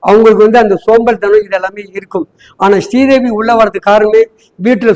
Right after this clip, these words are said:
சுத்தபத்தமா இருக்கணும், வீடு பாத்திர பண்டங்கள்லாம் கழுவி வச்சுட்டு தான் படுக்கணும், வீட்டுல எந்த வித காரணத்தை கொண்டும் ஒட்டனை படிக்கக்கூடாது, சிலந்திகள் கூடு கட்டுற அளவுக்கு விடக்கூடாது. இந்த மாதிரி முடிஞ்ச வரைக்கும் பாத்துக்கிட்டோம்னா வாஸ்து குறைபாடு இல்லாம இருந்தனாவே அந்த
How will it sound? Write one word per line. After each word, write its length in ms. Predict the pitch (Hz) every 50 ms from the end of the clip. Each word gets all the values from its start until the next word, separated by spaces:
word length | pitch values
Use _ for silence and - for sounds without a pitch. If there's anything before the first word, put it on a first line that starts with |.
| -
சுத்தபத்தமா 540 | 208 202 160 220 - 214 202 220 214 208 214 202
இருக்கணும், 340 | 196 196 190 196 196 202 - _ _ _ _ _ -
வீடு 260 | 185 226 247 220 226 - -
பாத்திர 280 | 196 220 226 226 220 220 185
பண்டங்கள்லாம் 500 | 214 202 202 208 226 202 202 220 220 - -
கழுவி 200 | 202 208 226 233 226
வச்சுட்டு 280 | 214 - - 208 180 220
தான் 140 | 220 214 -
படுக்கணும், 420 | 208 202 196 202 202 202 202 208 208 _ _ _ _ _ -
வீட்டுல 300 | 190 233 240 202 233 220 208
எந்த 180 | 214 226 226 220
வித 140 | 208 208 - -
காரணத்தை 200 | 202 202 208 202
கொண்டும் 220 | 202 196 226 220 196
ஒட்டனை 200 | 196 - 208 214 202
படிக்கக்கூடாது, 480 | 208 196 196 190 185 190 185 185 196 202 202 - _ _ _ _ _ _
சிலந்திகள் 500 | - 220 220 247 262 254 247 196 226 220 220 - -
கூடு 140 | 233 233 240
கட்டுற 220 | 208 214 - 214 196
அளவுக்கு 280 | 196 214 202 226 214 180 185
விடக்கூடாது. 500 | 196 202 196 208 190 185 180 170 185 196 202 _ _ _ _ _ _ -
இந்த 200 | 220 226 226 220 233 220 226
மாதிரி 180 | 247 262 262 247 233
முடிஞ்ச 220 | 220 226 233 233 226 220
வரைக்கும் 280 | 220 214 247 240 - - 208
பாத்துக்கிட்டோம்னா 480 | 214 208 214 196 - 190 202 208 226 453 - _ _ _ _ - 180
வாஸ்து 380 | 185 220 247 214 233 - 233 - -
குறைபாடு 400 | 208 226 202 180 208 202 202 202 196
இல்லாம 300 | 202 226 226 226 220 208 196
இருந்தனாவே 420 | 190 196 190 190 190 190 214 220 214 - _ _ _ _ -
அந்த 120 | 175 185